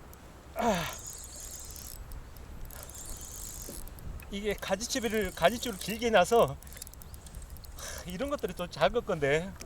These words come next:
와, 사이즈 좋아. 우와. 와, 사이즈 엄청나네.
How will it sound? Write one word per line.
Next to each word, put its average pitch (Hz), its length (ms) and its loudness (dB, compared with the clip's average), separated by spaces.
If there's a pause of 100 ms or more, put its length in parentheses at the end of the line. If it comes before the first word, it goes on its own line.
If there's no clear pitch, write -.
(580)
와, 139 340 10
사이즈 196 360 10
좋아. 185 160 4 (800)
우와. 320 380 12 (1900)
와, 370 520 12
사이즈 320 360 8
엄청나네. 247 500 8